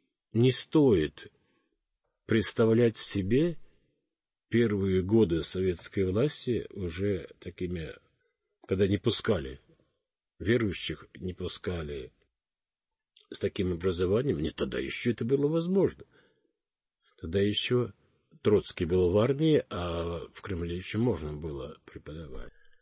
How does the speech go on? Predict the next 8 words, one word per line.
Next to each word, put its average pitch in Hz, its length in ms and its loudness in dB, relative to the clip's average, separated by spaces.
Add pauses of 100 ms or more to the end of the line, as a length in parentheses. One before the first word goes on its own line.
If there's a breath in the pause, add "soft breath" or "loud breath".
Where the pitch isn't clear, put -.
(120)
Но 101 120 0
это 127 160 -4
было, 139 220 6
конечно, 95 520 -2
недолго. 67 720 -6 (2000)
Потом - 300 2
он 160 160 8
с-, - 120 -6